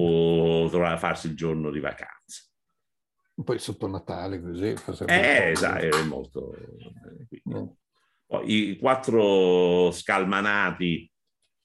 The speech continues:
Speaker 1: vanno pure a fare la manifestazione, tutto il resto, il resto della, <laughs> de-, degli studenti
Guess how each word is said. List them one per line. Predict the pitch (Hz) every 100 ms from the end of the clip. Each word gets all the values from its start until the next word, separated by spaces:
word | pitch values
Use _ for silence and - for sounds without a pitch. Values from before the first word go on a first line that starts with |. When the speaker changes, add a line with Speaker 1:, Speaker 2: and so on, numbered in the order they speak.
| _ _ _
Speaker 1:
vanno | 87 78 82
pure | 85 85
a |
fare | 85 85
la | 76
manifestazione, | 80 76 73 - - 143 143 - 95 123 107 67 - _ _ _ _
tutto | 98 -
il | 104
resto, | 95 71 101 - - 87 73 69 65 71 76 - _ _ _ _ _ _ _ _ _ _
il | - - - _ _ _ _ _ 87
resto | 87 - 87
della, | 87 - - - - - _ -
<laughs> | - - - - - 139 - - - _ - - - _
de-, | - 87 78 78
degli | 76 80 85
studenti | 85 113 90 69 92 90 78 73 76 73 69 69 69 69 67 67 67